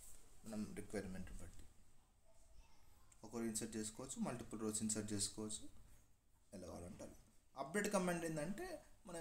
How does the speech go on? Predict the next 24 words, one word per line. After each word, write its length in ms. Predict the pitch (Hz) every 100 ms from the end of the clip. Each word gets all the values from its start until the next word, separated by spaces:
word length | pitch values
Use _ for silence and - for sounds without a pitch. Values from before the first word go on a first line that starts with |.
| 160
ఏమైనా 180 | 156 143 143
changes 320 | 131 127 -
కావాలనుకుంటే 460 | 113 104 101 - 98 -
changes 320 | 107 98 87 90
చేసుకోవచ్చు. 380 | 85 - 90 85 110
suppose 260 | 101 107 104
ఇక్కడ 120 | 110 107
మన 80 | 107 107
టేబుల్లో 420 | 117 110 113 110 107 - - - - 117
ఏదన్నా 300 | 117 110 107 107
శాలరీని 420 | 110 98 107 107 98
update 240 | 101 101 104
చేసుకోవాలనుకున్నా, 720 | 98 - 95 95 92 92 90 -
suppose 180 | 113 127
ఇప్పుడు 160 | 123 117
null 160 | 117 135
ఉంది 160 | 104 87 87
కదా, 160 | 131 233 - - - - 113
employee 280 | 117 147 143
number 260 | 131 127 127 123 127 - -
ఫైవ్కి 400 | 107 107 147 208 - - - - - - -
salary 300 | 120 120 123 120
అనేది 180 | 165 113
లేదు, 120 | 95